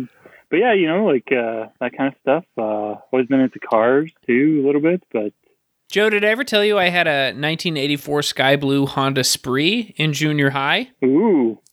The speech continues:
Speaker 2: Yeah, a little fifty C C number.
Speaker 1: Yeah.
Speaker 2: Drove that to
Speaker 1: Oh,
Speaker 2: school.
Speaker 1: yeah, I remember you telling
Speaker 2: And
Speaker 1: me this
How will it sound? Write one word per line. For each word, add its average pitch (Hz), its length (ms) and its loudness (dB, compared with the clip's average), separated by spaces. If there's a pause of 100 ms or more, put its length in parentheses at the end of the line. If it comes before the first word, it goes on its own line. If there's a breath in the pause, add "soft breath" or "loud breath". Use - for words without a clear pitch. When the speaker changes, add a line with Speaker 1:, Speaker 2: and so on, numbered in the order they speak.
(500)
Speaker 2:
Yeah, 147 180 0
a - 20 0
little 151 200 2
fifty 160 360 -4
C 160 220 -6
C 175 260 -4
number. 208 520 0
Speaker 1:
Yeah. 147 300 2
Speaker 2:
Drove 147 120 -2
that 147 240 0
to 175 100 -6
Speaker 1:
Oh, 156 60 2
Speaker 2:
school. 180 320 4
Speaker 1:
yeah, 175 220 4
I 196 60 2
remember 170 360 0
you 202 80 -2
telling 143 260 -2
Speaker 2:
And 143 120 0
Speaker 1:
me 131 80 -2
this 117 80 -6